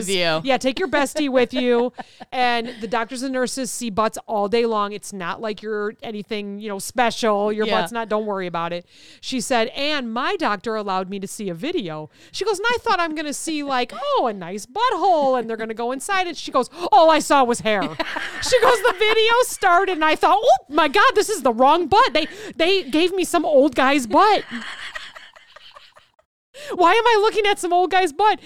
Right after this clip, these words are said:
Speaker 1: And then it said, like, to the left, it said her name. She's like, <gasps> "Oh my God, my butthole's hairy."
Speaker 2: So maybe go get that Brazilian you've been thinking about before you go get your colonoscopy. If you're that worried about it.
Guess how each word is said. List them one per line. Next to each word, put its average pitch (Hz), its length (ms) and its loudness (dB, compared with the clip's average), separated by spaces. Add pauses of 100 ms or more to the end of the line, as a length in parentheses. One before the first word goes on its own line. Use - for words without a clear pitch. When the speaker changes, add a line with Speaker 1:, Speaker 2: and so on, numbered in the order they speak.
(180)
Speaker 1:
And 339 160 2
then 392 100 2
it 415 140 0
said, 415 280 2
like, 330 200 2
to 359 120 0
the 311 120 0
left, 320 240 2
it 339 100 -8
said 349 160 -2
her 302 100 0
name. 302 160 0
She's 302 200 -2
like, 233 120 0
<gasps> - 20 -14
"Oh 370 1300 4
my 392 380 4
God, 427 920 4 (580)
my 494 140 4 (100)
butthole's 466 580 4
hairy." 494 800 6 (360)
Speaker 2:
So - 140 -14
maybe 285 220 -4
go 294 140 -2
get 262 180 -8
that 214 160 -2
Brazilian 190 540 -2
you've 170 120 -2
been 180 140 -4
thinking 208 260 -2
about 170 240 0
before 180 280 -4
you 175 80 -4
go 175 140 -4
get 170 180 -6
your 151 120 -10
colonoscopy. 151 960 -8 (1200)
If 208 180 -10
you're 165 160 -4
that 143 180 -4
worried 139 280 -12
about 147 280 -8
it. - 100 -12